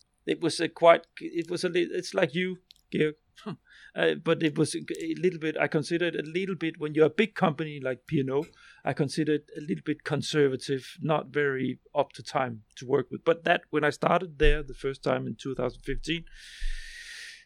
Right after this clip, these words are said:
<sighs> it was a business model of each consultant would sit with his or her own proposals, and they would do everything from point, from, from idea development with the core, uh, client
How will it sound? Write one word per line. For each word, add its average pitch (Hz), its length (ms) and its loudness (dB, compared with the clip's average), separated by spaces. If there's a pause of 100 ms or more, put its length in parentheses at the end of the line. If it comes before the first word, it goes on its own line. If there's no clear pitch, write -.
(160)
<sighs> - 0 -
it 185 480 4
was 156 160 2
a 160 60 4
business 185 400 4
model 156 340 6
of 139 260 0
each - 320 -10
consultant 180 640 4
would 139 120 -12
sit 165 240 -2 (160)
with 135 240 -4 (160)
his - 360 -4
or 147 100 0
her 147 300 4
own 156 460 2 (160)
proposals, 170 600 -2
and 127 180 0
they 135 140 4
would 127 180 -10
do - 180 -8
everything - 360 -4 (440)
from 135 520 4 (500)
point, 135 460 -2 (180)
from, 135 420 0
from 117 440 -6 (340)
idea 175 340 -4
development 131 560 0
with - 120 -8
the - 60 -6
core, 175 440 -4 (240)
uh, 151 100 -2 (680)
client 156 440 -2